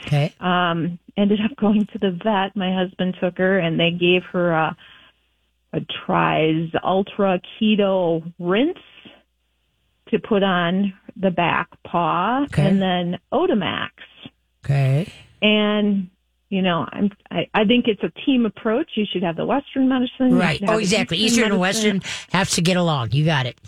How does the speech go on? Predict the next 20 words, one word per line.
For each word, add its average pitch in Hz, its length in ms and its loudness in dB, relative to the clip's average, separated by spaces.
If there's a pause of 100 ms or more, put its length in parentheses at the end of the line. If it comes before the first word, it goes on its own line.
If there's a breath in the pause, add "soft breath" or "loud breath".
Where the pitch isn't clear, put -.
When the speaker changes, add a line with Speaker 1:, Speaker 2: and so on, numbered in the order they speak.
(180)
Speaker 1:
Okay. 143 340 -2
Speaker 2:
Yeah, 311 300 2
Speaker 1:
Yep. 247 260 0
Speaker 2:
and, 202 100 -4
but 233 220 0
I 226 120 0
haven't, 226 340 0 (140)
I, 175 180 -2
I 196 140 0
don't 208 240 0
know 190 120 -2
what 190 200 -2
to 190 100 -2
do. 170 340 0
And 185 160 -2
I'm, 185 220 0
you 196 180 2
know, 165 380 0
the 185 120 0
ears 440 280 2